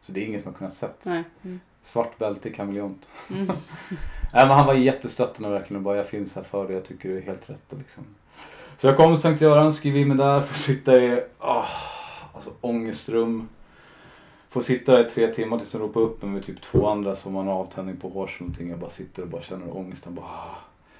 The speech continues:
Speaker 1: Men samtidigt så börjar min manipulativa hjärna spira planer.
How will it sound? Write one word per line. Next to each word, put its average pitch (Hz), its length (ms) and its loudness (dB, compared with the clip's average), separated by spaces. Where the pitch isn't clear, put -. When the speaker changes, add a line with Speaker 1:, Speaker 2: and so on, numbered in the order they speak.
Speaker 1:
Men 117 100 -8
samtidigt 127 440 -2
så - 120 -18
börjar 113 160 -4
min 104 400 -10
manipulativa 95 720 -8
hjärna 95 380 -8
spira 90 280 -16
planer. - 440 -14